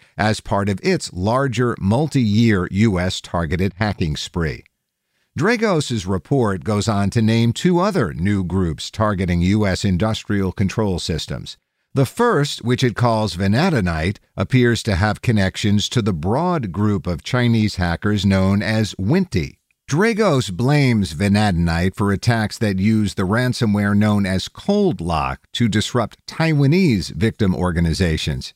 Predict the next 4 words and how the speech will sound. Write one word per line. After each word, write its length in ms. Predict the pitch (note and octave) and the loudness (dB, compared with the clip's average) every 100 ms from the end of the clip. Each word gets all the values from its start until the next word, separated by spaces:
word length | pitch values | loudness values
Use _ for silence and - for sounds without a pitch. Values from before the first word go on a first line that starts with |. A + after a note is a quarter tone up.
| - | 0
including 500 | G#2+ - A2 G2 F#2 | 0 2 0 0 -2
state-owned 640 | - C#3+ D3+ G#2 G2+ G#2+ | -2 -2 0 0 0 0
energy 420 | - F#3 C#3 E2+ D#2 | 0 0 0 -2 -4
firms. 500 | - D#2+ A#1+ - | -2 -4 -6 -12